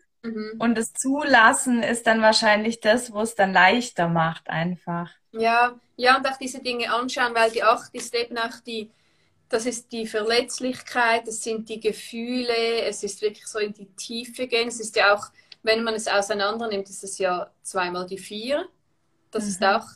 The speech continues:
Speaker 1: die vier sind auch die Gefühle, das Wertesystem, das Familiensystem, ähm, ja, die, das ganze Wasser, die Gefühlsebene ist dort, ja.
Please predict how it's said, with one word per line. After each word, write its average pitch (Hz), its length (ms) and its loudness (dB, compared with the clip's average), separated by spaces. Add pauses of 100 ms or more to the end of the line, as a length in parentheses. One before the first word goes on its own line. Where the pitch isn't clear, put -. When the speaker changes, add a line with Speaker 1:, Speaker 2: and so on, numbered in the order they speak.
Speaker 1:
die 220 80 -8
vier 208 260 -4
sind 202 240 -6
auch 208 220 0
die 196 100 -8
Gefühle, 233 520 -4
das 202 180 -8
Wertesystem, 208 800 -2
das 196 160 -12
Familiensystem, 196 1200 -6 (560)
ähm, 196 640 2
ja, 208 460 0 (180)
die, 208 240 -4
das 196 220 -4
ganze 208 400 -2
Wasser, 202 360 -2
die 196 120 -10
Gefühlsebene 202 880 -6
ist - 220 -10
dort, 175 360 -8
ja. 180 280 -6